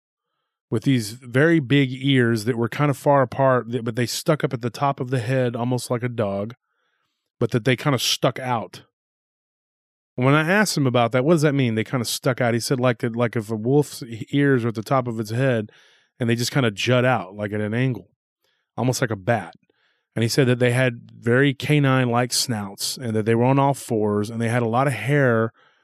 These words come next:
uh, around their chest and back area, but the arms looked smooth. Now, I remember getting a story, uh,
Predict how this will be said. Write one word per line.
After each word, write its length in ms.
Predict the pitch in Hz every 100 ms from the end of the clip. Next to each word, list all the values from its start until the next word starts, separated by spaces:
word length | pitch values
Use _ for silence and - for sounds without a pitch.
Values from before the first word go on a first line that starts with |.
| _ _
uh, 220 | 117 113 110
around 340 | 113 123 123
their 140 | 120 113
chest 520 | - 135 131 123 -
and 160 | 110
back 340 | 98 127 127 -
area, 440 | 107 104 101 107 - _ - - _ -
but 140 | 117
the 100 | 135
arms 580 | 123 131 147 143 123 -
looked 200 | 127 -
smooth. 500 | - 143 143 113 92
Now, 160 | 127 135
I 60 |
remember 380 | 180 226 196 175
getting 320 | 135 135 175
a 60 | 147
story, 600 | - 156 151 143 131 127
uh, 420 | 120 120 110 104